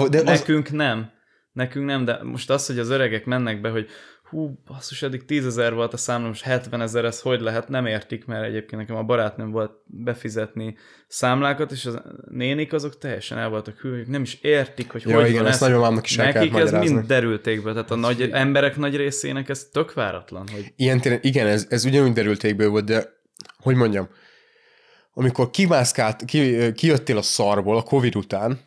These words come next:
Speaker 1: amikor hozzá volt a szarba, hogy csücsülsz, hogy hozzá volt a szarba, hozzá voltál szokva, hogy csücsülsz a szarba, és kimásztál, és jött egy felléleg-, fellélegzés, ha lehet így mondani, és most megint jött vissza a szar, így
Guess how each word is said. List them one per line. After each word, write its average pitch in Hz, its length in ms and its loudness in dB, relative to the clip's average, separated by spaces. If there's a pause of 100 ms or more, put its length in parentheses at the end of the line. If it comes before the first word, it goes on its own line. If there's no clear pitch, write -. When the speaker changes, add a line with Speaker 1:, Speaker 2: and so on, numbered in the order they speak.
Speaker 1:
amikor 110 260 -2
hozzá 117 300 4
volt 104 200 2
a 110 60 2
szarba, 113 240 0
hogy 104 100 2
csücsülsz, - 540 -4
hogy 110 240 -4
hozzá 120 320 2
volt 107 180 0
a 98 40 -8
szarba, 104 380 -6 (220)
hozzá 147 280 4
voltál 120 300 4
szokva, 135 320 2
hogy 107 80 6
csücsülsz 120 400 4
a 175 60 2
szarba, 98 720 0 (680)
és - 160 0
kimásztál, 131 520 4
és 110 140 2
jött 135 340 4
egy 113 80 0
felléleg-, 107 720 0
fellélegzés, 104 880 -2
ha 104 80 -6
lehet 101 220 0
így 104 100 0
mondani, 107 480 -2 (720)
és 127 140 -2
most 120 180 -2
megint 151 340 6
jött 123 180 2
vissza 123 360 4
a 110 60 2
szar, 139 200 4
így 117 200 0